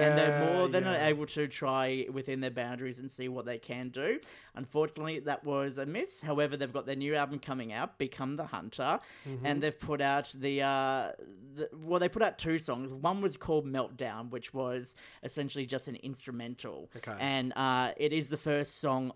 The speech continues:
Speaker 1: on the actual album itself,
Speaker 2: Oh, so it's
Speaker 1: too.
Speaker 2: basically an intro track.
Speaker 1: E-, exactly. That's
Speaker 2: Right.
Speaker 1: essentially the situation of that one there. However, they've put out a secondary song, and I have to say that,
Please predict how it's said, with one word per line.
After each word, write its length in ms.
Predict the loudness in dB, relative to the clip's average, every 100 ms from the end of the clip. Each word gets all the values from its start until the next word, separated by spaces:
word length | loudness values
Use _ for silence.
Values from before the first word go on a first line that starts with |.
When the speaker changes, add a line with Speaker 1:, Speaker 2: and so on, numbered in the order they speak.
| -4
Speaker 1:
on 160 | 0
the 100 | 2
actual 340 | 2 2 -2 -2
album 280 | 0 -2 -4
itself, 340 | -6 0 0
Speaker 2:
Oh, 40 |
so 120 | 2 2
it's 80 |
Speaker 1:
too. 80 | 2
Speaker 2:
basically 360 | 2 2 -4 -4
an 60 |
intro 320 | -4 0 0 -2
track. 300 | -4 -6 2
Speaker 1:
E-, 160 | 2
exactly. 480 | 2 2 4 4 2
That's 200 | 2 2
Speaker 2:
Right. 80 | 2
Speaker 1:
essentially 320 | 2 2 2
the 80 | 0
situation 580 | -2 -6 -2 0 0 -2
of 120 | -2
that 180 | -2 0
one 240 | -2 -2 0
there. 320 | 2 2 0
However, 440 | 2 4 4 4
they've 180 | 4 2
put 160 | 4 6
out 100 | 4
a 60 |
secondary 540 | 2 -2 0 0 0 0
song, 320 | 2 2 2
and 80 | 0
I 80 |
have 240 | 0 0 -2
to 100 | -6
say 320 | 2 4 4
that, 280 | 4 0